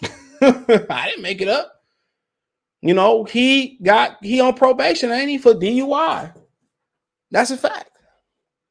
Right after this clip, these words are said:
He be at the fights, drunk as hell or, or impaired in something. That's what it looked like, allegedly, like he impaired. I didn't make that up. You know, he said it was Sides of the Streets. He coined that phrase. He shoulda, he shoulda, uh,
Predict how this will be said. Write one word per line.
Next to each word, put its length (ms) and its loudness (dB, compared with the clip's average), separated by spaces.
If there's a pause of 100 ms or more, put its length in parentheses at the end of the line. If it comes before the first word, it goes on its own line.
(420)
He 180 -2
be 140 4
at 100 2
the 100 -4
fights, 440 -4
drunk 340 0
as 100 -6
hell 320 2
or, 180 4
or 240 4
impaired 480 2
in 80 -2
something. 320 -4
That's 140 -2
what 80 -4
it 40 -6
looked 180 -4
like, 180 -2
allegedly, 420 -4
like 160 -2
he 160 -4
impaired. 360 -4
I 100 -8
didn't 180 -14
make 140 -12
that 160 -2
up. 240 -6 (1500)
You 120 -4
know, 180 4
he 200 0
said 260 4
it 80 2
was 120 0
Sides 280 0
of 80 -8
the 40 -12
Streets. 340 -6
He 200 -2
coined 380 -2
that 180 -2
phrase. 320 0
He 160 -2
shoulda, 300 -2
he 160 -6
shoulda, 340 -2
uh, 540 2